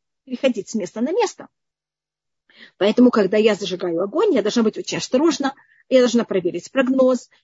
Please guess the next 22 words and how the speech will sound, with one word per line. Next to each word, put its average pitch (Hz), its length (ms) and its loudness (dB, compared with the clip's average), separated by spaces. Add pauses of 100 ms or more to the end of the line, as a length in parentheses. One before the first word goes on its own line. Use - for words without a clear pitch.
я 220 200 0
должна 214 320 -2
вокруг, 233 540 -2
чтоб - 260 -4
не 208 140 -2
было 196 220 0
колючек, 247 560 -2
чтоб 208 200 -8
огонь 226 240 2
не 220 60 2
мог 233 180 -2
распространиться, 349 680 -6 (240)
потому 254 180 -6
что 254 120 -8
я 240 100 -2
понимаю, 247 360 2
к - 60 -20
чему 233 300 2
это 196 180 -8
может 185 240 -8
привести. - 500 -18 (640)
И 240 220 2